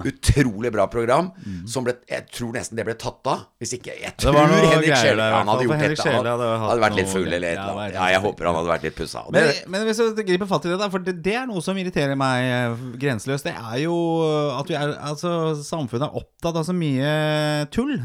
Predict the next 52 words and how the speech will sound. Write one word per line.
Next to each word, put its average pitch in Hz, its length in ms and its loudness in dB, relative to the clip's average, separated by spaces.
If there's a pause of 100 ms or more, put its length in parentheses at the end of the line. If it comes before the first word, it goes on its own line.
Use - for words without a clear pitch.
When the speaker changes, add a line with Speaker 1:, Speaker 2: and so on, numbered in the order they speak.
Speaker 2:
som 165 160 -8
ikke 156 160 -4
er, 139 280 2
eh, 139 360 -2
egentlig 139 240 -2 (240)
reelt. 175 300 -2
Speaker 1:
Ja, 165 100 -6
Speaker 2:
Altså, 185 220 0
Speaker 1:
ja. 160 200 -2
Speaker 2:
det 180 140 4
som 208 120 0
irriterer 185 260 0
meg 190 120 0
nå, 208 120 2 (160)
eh, 170 340 0
Speaker 1:
Mistet 160 240 2
oss 147 120 2
selv, 147 160 2
vet 165 120 0
du. 90 100 -6 (140)
Speaker 2:
Ja, 196 180 0
men 185 120 -6
det 190 120 0
som 190 80 -6
irriterer 185 280 -2
meg 175 100 -2
nå, 196 220 0
det 175 180 0
er 131 320 0
jo, 151 160 2 (300)
eh, 143 500 2
den 139 140 -2
der 120 340 2
Tix - 640 -8
Grønneberg-debatten. 95 1120 -6 (320)
Altså, 127 200 -2 (160)
det, 143 180 -4
det 139 80 -6
er 139 140 0
debatten 131 680 -8
i 143 80 -4
seg 143 140 -6
selv 135 220 -4
som 135 100 -6
irriterer 107 340 -4
meg. 87 200 -6
Du 113 80 -2
har 120 80 -2
fått - 180 -8
med 113 120 -2
deg 139 120 0
den? 226 80 -6